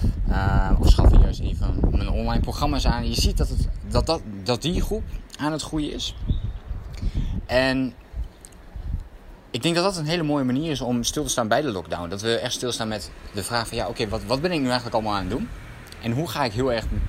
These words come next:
hoe ga ik op dit moment ook met mijn tijd om?" Dus hoe waardevol is mijn tijd op dit moment?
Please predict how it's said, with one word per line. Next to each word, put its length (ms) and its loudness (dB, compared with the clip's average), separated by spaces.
hoe 100 2
ga 120 0
ik 100 -2
op 60 -6
dit 100 0
moment 180 -2
ook 80 -6
met 120 -4
mijn 120 -4
tijd 280 0
om?" 140 -6
Dus 200 -6
hoe 160 0
waardevol 520 -2
is 160 -2
mijn 180 0
tijd 220 0
op 100 -8
dit 120 -2
moment? 400 -6